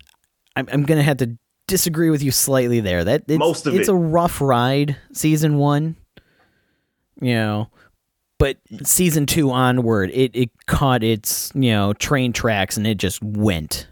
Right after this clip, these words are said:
Speaker 1: It, there were no
Speaker 2: Right.
Speaker 1: brakes on that train. It was just going
Speaker 2: It was
Speaker 1: into
Speaker 2: sm-,
Speaker 1: wherever it
Speaker 2: it
Speaker 1: was
Speaker 2: was
Speaker 1: going.
Speaker 2: smooth sailing.
Speaker 1: Yeah.
Speaker 2: Smooth sailing. Um,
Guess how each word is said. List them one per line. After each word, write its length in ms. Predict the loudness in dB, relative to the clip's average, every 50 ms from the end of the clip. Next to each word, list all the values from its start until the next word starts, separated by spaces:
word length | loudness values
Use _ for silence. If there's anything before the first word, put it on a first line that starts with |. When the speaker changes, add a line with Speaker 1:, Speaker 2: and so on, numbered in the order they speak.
| _ _ -4 -2
Speaker 1:
It, 220 | 0 0 0 -2 -6 -4
there 340 | -4 -4 -2 0 0 0 2
were 100 | 0 0
no 200 | 0 2 0 0
Speaker 2:
Right. 100 | 0 0
Speaker 1:
brakes 380 | -2 0 0 0 -2 0 -2
on 140 | -2 0 0
that 200 | 0 0 0 -2
train. 380 | -4 -2 0 0 0 0 0 0
It 80 | 2
was 140 | 2 0 0
just 360 | 0 -2 -4 -4 -4 -6 -4
going 300 | -4 -2 -2 0 0 0
Speaker 2:
It 20 | 0
was 80 | -2 -2
Speaker 1:
into 120 | -2 -2 0
Speaker 2:
sm-, 60 | 0
Speaker 1:
wherever 360 | 0 0 0 0 0 0 0
it 40 | 0
Speaker 2:
it 40 | 0
Speaker 1:
was 80 | -2 -2
Speaker 2:
was 80 | 0
Speaker 1:
going. 220 | 0 0 0 0 0
Speaker 2:
smooth 120 | 0 -2
sailing. 480 | -2 -2 -2 0 0 -2 -4 -6 -10 -8 _
Speaker 1:
Yeah. 220 | -4 -2 0 0 0
Speaker 2:
Smooth 120 | -2 -2 -2
sailing. 360 | -2 0 0 0 -2 -4 -8 -14 _ _ -20 _ _ _ _ _ _ _ 0
Um, 840 | 2 2 4 4 4 4 2 2 0 0 -2 -4 -6 -8 -12 -14